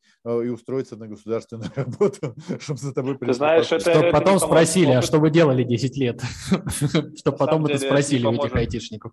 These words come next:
Speaker 2: Я разочарую тех, кто подумал, что это вариант. Это не поможет, это показывает практика Беларуси. Щас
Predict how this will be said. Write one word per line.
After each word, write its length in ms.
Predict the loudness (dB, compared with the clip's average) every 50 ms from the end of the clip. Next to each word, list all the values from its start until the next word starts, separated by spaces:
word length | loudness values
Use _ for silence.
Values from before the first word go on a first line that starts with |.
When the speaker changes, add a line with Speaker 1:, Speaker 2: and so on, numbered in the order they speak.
| _ _ _ _ _ _ _ _ -20 -20 -20 _ _ _ _ _ _ _ _ _ _ _ _
Speaker 2:
Я 160 | -2 -2 -2
разочарую 640 | -2 -4 -8 -10 -16 -12 -12 -10 -8 -6 -8 -8 -8
тех, 220 | -8 -8 -10 -10
кто 120 | -10 -16 -10
подумал, 340 | -8 -8 -8 -8 -10 -10 -10
что 140 | -12 -14
это 120 | -12 -10 -8
вариант. 380 | -6 -4 -4 -4 -6 -6 -8
Это 160 | -10 -10 -10 _ -18
не 100 | -20 -12
поможет, 400 | -10 -10 -6 -6 -6 -6 -8 -10 _
это 160 | -14 -14 -14
показывает 420 | _ _ _ -6 -4 -4 -6 -12 _
практика 380 | -8 -8 -8 -8 -16 _ -12
Беларуси. 480 | -10 -6 -6 -6 -6 -8 -12 -14 -16 -16
Щас 360 | -8 -4 -4 -4 -4 -6